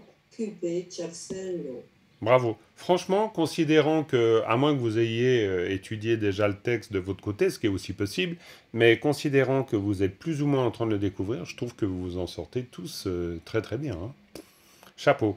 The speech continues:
Speaker 1: Il y a des expressions qu'on reconnaît.
Speaker 2: Ah, bien sûr. De toute façon, à,
Speaker 1: Chatselo.
Speaker 2: à Chatselo, de toute façon, à force. Alors, faites tous et toutes, euh, bien attention aux expirés, hein. Mais bon,
Speaker 1: Oui.
Speaker 2: voilà.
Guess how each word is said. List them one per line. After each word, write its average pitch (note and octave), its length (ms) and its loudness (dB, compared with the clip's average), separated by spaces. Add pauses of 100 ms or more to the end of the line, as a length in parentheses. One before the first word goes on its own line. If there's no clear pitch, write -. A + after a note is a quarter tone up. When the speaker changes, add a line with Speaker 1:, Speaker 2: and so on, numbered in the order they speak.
(120)
Speaker 1:
Il F3 60 -4
y - 20 -2
a - 20 -2
des F#3 220 -4
expressions G3 560 -6
qu'on F#3 100 -6
reconnaît. F3+ 480 -6 (240)
Speaker 2:
Ah, B2+ 220 10
bien G2+ 200 0
sûr. A2+ 440 0
De F#2+ 60 -10
toute - 180 -8
façon, B2+ 440 4
à, G2+ 280 4
Speaker 1:
Chatselo. - 340 -2
Speaker 2:
à G#2+ 200 8
Chatselo, A2+ 680 2
de G2 60 -6
toute G2 80 -6
façon, A#2+ 280 2
à G2 140 2
force. C#3+ 240 2 (240)
Alors, C3 240 6 (120)
faites F3+ 320 2 (300)
tous - 540 -6
et C3+ 140 0
toutes, F3 420 -4
euh, C3 240 6
bien B2+ 260 2
attention C3+ 480 2
aux B2+ 60 2
expirés, A2+ 560 2
hein. A2+ 240 -2 (580)
Mais A2+ 400 6
bon, G2 360 0
Speaker 1:
Oui. E3 160 -4 (120)
Speaker 2:
voilà. A2+ 320 4